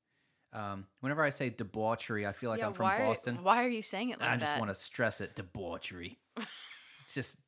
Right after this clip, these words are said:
Speaker 2: I feel like I'm
Speaker 1: drunkenness and
Speaker 2: watching Law and Order or
Speaker 1: debauchery.
Speaker 2: something.
Speaker 1: Chung, chung. <laughs> I th-,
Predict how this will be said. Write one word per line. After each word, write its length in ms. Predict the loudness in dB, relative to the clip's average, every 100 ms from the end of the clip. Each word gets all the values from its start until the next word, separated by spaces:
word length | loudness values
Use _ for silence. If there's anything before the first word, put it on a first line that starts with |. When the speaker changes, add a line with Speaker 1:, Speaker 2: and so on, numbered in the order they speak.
| _ _ _ _ _ _ -8
Speaker 2:
I 20 | -4
feel 120 | -4
like 160 | -2
I'm 60 | -2
Speaker 1:
drunkenness 340 | 0 0 0
and 100 | 2
Speaker 2:
watching 580 | 4 4 2 -6 -8 -10 -6
Law 240 | -2 -2
and 100 | -2
Order 260 | -2 0 2
or 20 |
Speaker 1:
debauchery. 300 | 4 2 2
Speaker 2:
something. 340 | -2 -4 -4 -12 _ -20 _ _ _ -12
Speaker 1:
Chung, 160 | -6 0
chung. 320 | 2 2 -4 _ _ -6 -2
<laughs> 500 | 0 0 -4 -8 -14 _ _ _ _ _ -20 -20 -20 _ 2
I 100 | 2
th-, 320 | 0 -16 -20